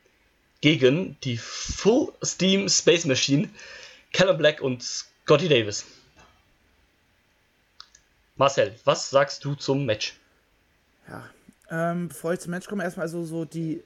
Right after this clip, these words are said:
Speaker 2: die Mongrels haben einen geilen Look beim Entrance und dann siehst du einen Russell Dempster im Ring und denkst nur so, „lol“.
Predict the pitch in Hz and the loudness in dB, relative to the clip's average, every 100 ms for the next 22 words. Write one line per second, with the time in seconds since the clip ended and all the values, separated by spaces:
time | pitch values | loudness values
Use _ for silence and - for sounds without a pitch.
0 | - 165 156 156 226 240 254 285 - - | -10 -8 -2 -2 0 4 4 4 0 -16
1 | _ _ _ - - _ _ - 175 226 | _ _ _ -20 -20 _ _ -4 0 2
2 | 202 185 226 320 285 311 277 254 208 233 | 4 6 8 6 4 2 2 2 0 -2
3 | 262 294 370 - - _ _ _ _ _ | -4 -6 -8 -18 -20 _ _ _ _ _
4 | _ _ - 226 247 262 - 277 220 220 | _ _ -2 0 2 0 2 4 4 6
5 | 247 - 226 202 233 - 190 196 180 202 | 4 4 4 6 4 4 4 4 4 2
6 | 190 190 185 196 170 165 - _ _ _ | 2 0 -2 -4 -2 -2 -4 _ _ _
7 | 120 143 190 202 160 127 | 0 6 10 10 8 6